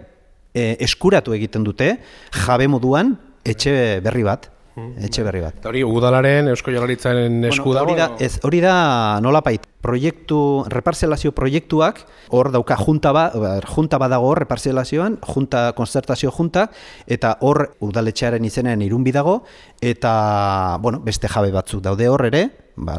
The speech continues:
Speaker 1: bere garaian, ba, e, hor lursailak zituztenak eta bar, eta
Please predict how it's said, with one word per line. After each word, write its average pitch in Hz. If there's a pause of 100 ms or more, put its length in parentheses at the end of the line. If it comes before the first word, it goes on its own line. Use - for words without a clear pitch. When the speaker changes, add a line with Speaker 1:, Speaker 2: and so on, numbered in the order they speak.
Speaker 1:
bere 92
garaian, 120
ba, 101 (420)
e, 95
hor 101
lursailak 107
zituztenak 139
eta 156
bar, 233 (420)
eta 120